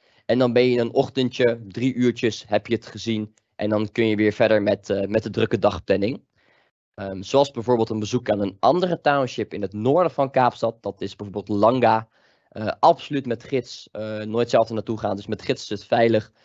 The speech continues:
Omdat dat ook weer geld, eh, naar de community brengt, naar de gemeenschap. Eh, waardoor het dus, eh, waardoor het dus, eh, ook goed is voor de lokale bevolking. Ehm, en hier ga je dus echt een, een kijkje nemen in het dagelijks leven.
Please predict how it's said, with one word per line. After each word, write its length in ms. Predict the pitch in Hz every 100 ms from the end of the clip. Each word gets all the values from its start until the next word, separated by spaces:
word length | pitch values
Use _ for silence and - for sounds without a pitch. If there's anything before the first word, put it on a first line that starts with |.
| _
Omdat 320 | - 117 113 117
dat 180 | 113 -
ook 200 | 120 120
weer 260 | 110 104
geld, 420 | - 113 107 - - _ _
eh, 200 | - 104 95
naar 320 | 101 110 131
de 100 | 139
community 440 | 127 117 117 117
brengt, 260 | 113 110 107
naar 120 | 110
de 80 | 113
gemeenschap. 640 | 110 107 110 - 104 - _ _ _
Eh, 180 | 104 104
waardoor 260 | 110 107 117
het 160 | 117
dus, 260 | - 107 -
eh, 260 | 104 95 92
waardoor 240 | 95 104 113
het 100 | 95
dus, 320 | 107 101 - -
eh, 240 | 98 92
ook 180 | 117 127
goed 180 | - 127
is 100 | 123
voor 140 | 113
de 60 | 104
lokale 500 | 104 104 110 101 101
bevolking. 580 | 98 - 95 107 151 - _ _ _
Ehm, 260 | 101 101 101 101
en 120 | 107
hier 180 | 117 117
ga 60 |
je 60 | 107
dus 120 | 107
echt 200 | 110 113
een, 200 | 107 95
een 160 | - 98
kijkje 340 | 110 113 -
nemen 180 | 113 104
in 60 | 104
het 100 | 98
dagelijks 440 | 104 110 101 98
leven. 400 | 101 101 104 101